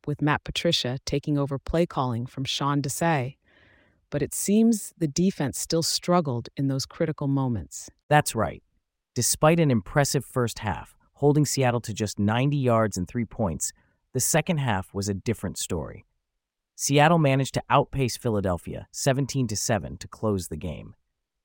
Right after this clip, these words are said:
Speaker 1: And that touchdown from Seattle's rookie wide receiver, Jackson Smith-Njigba, really sealed the deal.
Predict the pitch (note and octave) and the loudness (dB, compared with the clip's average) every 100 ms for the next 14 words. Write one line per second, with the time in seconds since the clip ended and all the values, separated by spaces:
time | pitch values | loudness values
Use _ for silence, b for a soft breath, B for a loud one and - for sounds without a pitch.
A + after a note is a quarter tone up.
0 | - C#3 D3+ C#3 - A#3+ - - C#3 B2 | -8 0 2 2 2 0 0 0 0 -2
1 | C#3 - C#3 - D#3 D3 D3+ C#3+ C#3+ D#3+ | -6 -6 -6 -2 0 2 0 -4 -4 -2
2 | - F#3 D#3 D3 E3 E3+ - D#3 C#3 C3 | 0 0 2 2 2 -2 -2 -2 -2 -6
3 | C#3+ - D3+ D#3+ - D#3+ D3+ - D#3 D3+ | -12 -2 0 0 0 -4 -4 -4 -4 -2
4 | D3 C3+ D3+ D3 B2 C#3 b b b b | -2 0 -2 -2 -6 -8 b b b b
5 | D3 E3 D#3+ D#3 - D#3+ D#3 C#3 C#3 C#3 | -2 2 4 2 0 0 0 0 -4 -2
6 | A2+ C3 | -4 -6